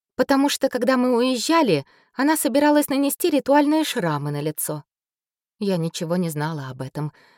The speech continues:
Мы думали, что сумели убедить людей Алинка отказаться от обычая наносить на лица молодых женщин шрамы, как знаки принадлежности к племени. "Так Алинка показывают, что у них осталось хоть что-то своё",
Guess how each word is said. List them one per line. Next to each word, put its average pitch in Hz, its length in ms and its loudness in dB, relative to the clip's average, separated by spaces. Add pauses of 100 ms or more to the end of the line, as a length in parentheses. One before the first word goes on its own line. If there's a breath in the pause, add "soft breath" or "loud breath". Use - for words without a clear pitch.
(200 soft breath)
Мы 277 200 2
думали, 269 360 2
что 254 240 -2
сумели 269 520 0
убедить 175 520 -2
людей 170 360 -2
Алинка 196 460 0 (320 soft breath)
отказаться 202 760 0
от 151 120 -10
обычая 165 520 -4
наносить 180 540 -4
на 151 120 -6
лица 151 260 -6
молодых 151 400 0
женщин 208 500 -2 (300 soft breath)
шрамы, 160 680 -6
как - 240 -8
знаки 165 420 -2
принадлежности 147 800 -2
к - 120 -12
племени. 131 520 -8 (1200)
"Так 247 280 0
Алинка 226 400 -2
показывают, 220 640 2
что 208 220 -2
у 208 40 0
них 214 200 -2
осталось 196 520 -2
хоть - 140 -8
что-то - 380 -6
своё", 185 640 -6